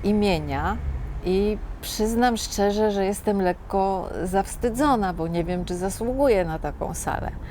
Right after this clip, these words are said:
Ale chciałam wesprzeć Wasze działania, że w ogóle taki projekt jak podążanie śladami noblistów, e, i śladami kawalerów Orderu Uśmiechu, bo tutaj jeszcze mam od Was taką informację. Uroczystość odbędzie się dwudziestego trzeciego września tego roku.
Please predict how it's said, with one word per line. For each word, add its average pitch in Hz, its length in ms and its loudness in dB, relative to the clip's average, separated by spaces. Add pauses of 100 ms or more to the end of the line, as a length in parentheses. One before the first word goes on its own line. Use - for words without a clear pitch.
(260)
Ale 220 240 6
chciałam 262 420 2
wesprzeć 208 480 0
Wasze 175 300 -2
działania, 165 600 0
że 196 140 0
w 196 60 0
ogóle 220 260 4
taki 202 300 0
projekt 214 560 2
jak 175 100 -2
podążanie 190 680 2
śladami 180 500 2
noblistów, 160 800 -2 (1000)
e, 151 320 2 (220)
i 170 380 4 (400)
śladami 180 1000 4
kawalerów 180 600 4
Orderu 180 400 4
Uśmiechu, 165 720 0
bo 175 160 0
tutaj 151 360 -2
jeszcze 156 280 -2
mam 151 200 0
od 151 100 -4
Was 160 200 -2
taką 156 300 0
informację. 151 840 0
Uroczystość 170 600 2
odbędzie 165 380 2
się 170 140 2
dwudziestego 165 600 0
trzeciego 165 520 0
września 147 500 -4
tego 143 340 -6
roku. 185 500 -2